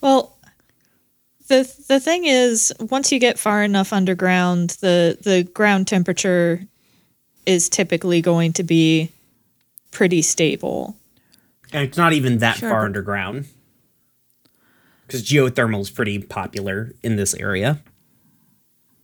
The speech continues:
Speaker 1: We just need to find a good place where they won't be disturbed.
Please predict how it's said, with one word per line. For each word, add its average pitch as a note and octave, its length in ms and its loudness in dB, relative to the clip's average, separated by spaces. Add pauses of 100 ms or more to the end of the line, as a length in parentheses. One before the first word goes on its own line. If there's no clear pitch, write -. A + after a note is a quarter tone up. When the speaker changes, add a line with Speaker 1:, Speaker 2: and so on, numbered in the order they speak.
(3500)
Speaker 1:
We A#3+ 100 4
just A#3 220 2
need A3+ 180 4
to G#3+ 60 -2
find G3 280 2
a F#3 60 2
good F#3 220 0
place F3+ 420 2
where E3+ 460 2 (3500)
they G3 140 2
won't E3+ 260 -2
be F3 140 2
disturbed. D#3+ 720 -4